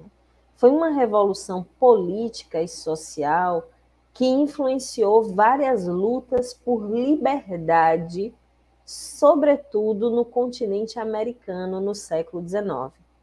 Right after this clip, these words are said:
Até a independência do Brasil, gente, foi influenciado por essa revolução.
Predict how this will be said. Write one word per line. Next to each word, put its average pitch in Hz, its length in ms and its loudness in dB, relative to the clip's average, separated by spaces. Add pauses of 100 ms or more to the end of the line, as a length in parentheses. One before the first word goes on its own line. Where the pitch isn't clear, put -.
(420)
Até 269 380 0
a 320 80 -2
independência 262 840 -2
do 240 160 -2
Brasil, 226 680 -4
gente, 170 360 -10
foi 220 180 -4
influenciado 240 1120 -4
por 226 80 -2
essa 180 300 -4
revolução. 180 840 -4